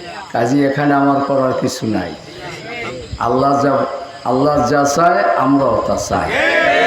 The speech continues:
যেমন আমি প্রথম দিন বলছিলাম যে উত্তর এলাকায় ঘর ভরিয়া যায়, বিবি সাহেব স্বামীর বলে,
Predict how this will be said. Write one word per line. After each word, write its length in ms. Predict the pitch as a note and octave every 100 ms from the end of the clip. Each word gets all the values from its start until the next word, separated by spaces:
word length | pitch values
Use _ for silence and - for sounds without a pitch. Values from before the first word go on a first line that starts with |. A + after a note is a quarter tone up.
| - D#5+ - C#5 C5 - - - -
যেমন 360 | G#2+ B2+ C#3 C#3+
আমি 140 | C#3+ C#3
প্রথম 380 | D#3 - C#3+
দিন 180 | C3 C3+
বলছিলাম 500 | B2+ B2+ - A2 F#2+ F#2+ - - - - - - - - - - - -
যে 180 | G#2+ B2
উত্তর 380 | B2+ C3+ - D3+
এলাকায় 800 | C#3+ C#3+ D3+ D3+ F3 - - - - - - - - - - - - - - - F#2+
ঘর 260 | A#2 D3+
ভরিয়া 440 | D3 C#3+ D3 C#3+ A#2+
যায়, 260 | G#2 F2+ - - - - - - - - - - - - - - - -
বিবি 380 | G#2 G2+ C3+ C#3+
সাহেব 260 | C3+ D3 C#3
স্বামীর 500 | - C3 D3+ D#3 C#3
বলে, 420 | C3 B2 A#2+ -